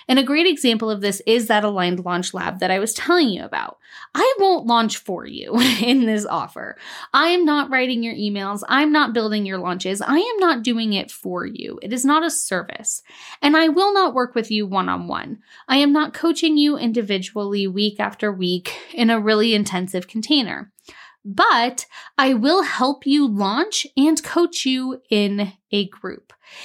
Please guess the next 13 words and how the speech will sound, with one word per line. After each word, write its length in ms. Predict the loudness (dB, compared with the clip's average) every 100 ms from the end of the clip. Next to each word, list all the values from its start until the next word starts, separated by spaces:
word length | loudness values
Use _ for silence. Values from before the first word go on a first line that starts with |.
| -4
It 100 | 2
is 100 | 2
something 380 | 4 2 2 2
where 100 | 2
you 220 | 2 0
can 160 | 0 2
get 240 | 0 -2 0
individualized 1040 | 2 2 2 -2 0 -2 0 0 -2 -4
attention, 720 | -8 0 0 2 2 2 2 0 -2
but 240 | -2 -2
also 640 | 0 4 2 2 0 0 0
group 440 | -4 -4 -4 -4
attention. 640 | -6 -6 -8 -10 -12 -14